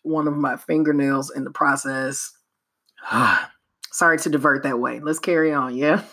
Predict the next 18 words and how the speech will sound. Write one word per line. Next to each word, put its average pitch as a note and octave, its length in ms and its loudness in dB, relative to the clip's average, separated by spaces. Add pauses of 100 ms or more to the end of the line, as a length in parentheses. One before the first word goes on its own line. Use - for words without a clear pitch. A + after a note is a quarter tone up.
(200)
<laughs> F#3 240 4 (480)
So E3 140 -2
two F#3+ 160 0
thousand F3+ 320 4
won. C#3 320 4
They B2+ 100 -4
were C3+ 340 -4
formed D#3 580 2
in C#3 420 -4
twenty D3+ 260 -2
thirteen. D3+ 720 0 (800)
They're D3+ 180 4
on D3 240 2
a, C3 280 -4
uh, D3 560 2
label F3 420 4
called C#3 480 2
Rev F3+ 480 4